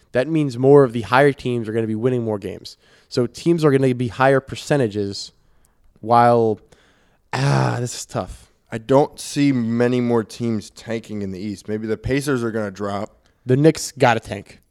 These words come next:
Speaker 2: The Knicks will not tank. They're gonna, if anything, they're gonna make a trade to try and spruce things up and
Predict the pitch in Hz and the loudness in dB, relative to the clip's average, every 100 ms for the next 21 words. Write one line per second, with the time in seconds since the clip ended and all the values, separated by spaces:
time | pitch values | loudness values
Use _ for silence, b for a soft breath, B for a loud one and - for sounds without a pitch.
0 | - 107 107 127 123 - - - 101 117 | -8 -4 -2 -2 -4 -12 -18 -18 -6 -2
1 | 117 104 101 - 107 98 - 113 117 113 | -2 -2 -8 -10 -8 -6 -2 0 0 -4
2 | 113 113 135 135 120 117 110 110 107 107 | -4 -2 0 0 -2 -6 -4 -6 -6 -8
3 | 104 - - 107 95 92 - 101 98 95 | -8 -10 -8 -6 -6 -12 -12 -12 -12 -14
4 | 131 _ _ _ _ - - - 127 120 | -18 _ _ _ _ -20 -20 -4 -2 -2
5 | - 113 101 104 98 101 95 | -4 -6 -4 -6 -6 -10 -12